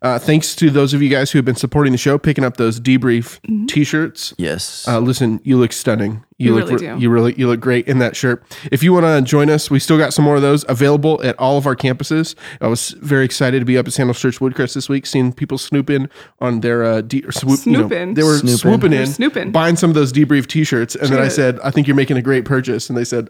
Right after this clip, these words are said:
Speaker 1: "I like your voice." I was like,
Speaker 2: <laughs>
Speaker 1: "It's, it's a sweet deal then. We're all pleased here in this moment." So, uh,
Speaker 2: Sure,
Speaker 1: thank
Speaker 2: that's
Speaker 1: you.
Speaker 2: exactly how that went down.
Speaker 1: Thank you to those of you guys that are doing it. Um, if you can continue to do that, uh, we're trying to buy some more gear here to help make the podcast even better for you. And
Speaker 2: Mm-hmm.
Speaker 1: listen,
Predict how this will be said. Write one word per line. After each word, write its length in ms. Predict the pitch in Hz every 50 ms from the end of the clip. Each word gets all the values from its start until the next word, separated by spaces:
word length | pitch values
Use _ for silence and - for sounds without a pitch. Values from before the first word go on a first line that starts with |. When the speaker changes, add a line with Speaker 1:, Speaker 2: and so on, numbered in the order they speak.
| -
Speaker 1:
"I 60 | - 123
like 180 | 123 117 110
your 80 | 123 110
voice." 400 | 117 117 107 110 - - - - _ - - _ _ _ _ _ _ -
I 80 | -
was 120 | - 113 302
like, 160 | - - - _
Speaker 2:
<laughs> 60 | _
Speaker 1:
"It's, 280 | - - - - - - _ _ -
it's 120 | - -
a 40 | 135
sweet 240 | - - 143 139 120
deal 180 | 135 147 147 131
then. 180 | 117 113 110
We're 140 | 120 120 123
all 80 | 123 127
pleased 360 | - 135 139 127 123 - -
here 160 | - 127 127 123
in 100 | 98 123
this 140 | 131 - -
moment." 280 | 131 120 123 120 - _ _ _ _ - - - - - -
So, 280 | - - 156 143 143 143
uh, 140 | 143 143
Speaker 2:
Sure, 80 | 139 -
Speaker 1:
thank 60 | 180 180
Speaker 2:
that's 100 | 175 185
Speaker 1:
you. 60 | 190
Speaker 2:
exactly 360 | - - 196 175 185 - 196
how 100 | 233 -
that 120 | - 180 175
went 140 | 175 - -
down. 120 | - 165
Speaker 1:
Thank 240 | 202 202 190 190 165
you 100 | 185 185 160
to 120 | 180 170
those 200 | 151 160 160 147
of 60 | 143
you 60 | 151
guys 160 | 147 156 147 139
that 60 | 147
are 60 | 139
doing 200 | 135 135 139 143
it. 140 | 139 143 139 - _ _ -
Um, 380 | 147 135 123 123 117 117 123 131 156
if 120 | 143 -
you 140 | 147 147 143
can 240 | 147 - 156 147 139 - -
continue 500 | - - 156 143 - - 214 196 185 185
to 80 | 160 156
do 140 | 143 165 165
that, 240 | 165 160 156 147 - - - - 170
uh, 160 | - 135 131 127
we're 200 | 143 143 131 131
trying 200 | 123 - 165 143
to 60 | 135 123
buy 140 | 135 139
some 160 | 135 - 147 143
more 140 | 135 131
gear 300 | 123 110 127 135 139 135
here 220 | 135 131 139 135 135
to 180 | 135 - 131 117
help 340 | - 139 139 127 - - -
make 220 | 127 127 120 -
the 80 | 131 113
podcast 520 | - 120 120 120 - 123 120 120 - -
even 260 | - 165 156 135 139 120
better 160 | 120 117 117
for 180 | 110 - 120 117
you. 140 | 117 117 120
And 140 | - 127
Speaker 2:
Mm-hmm. 80 | 117 131
Speaker 1:
listen, 300 | 151 143 - 135 117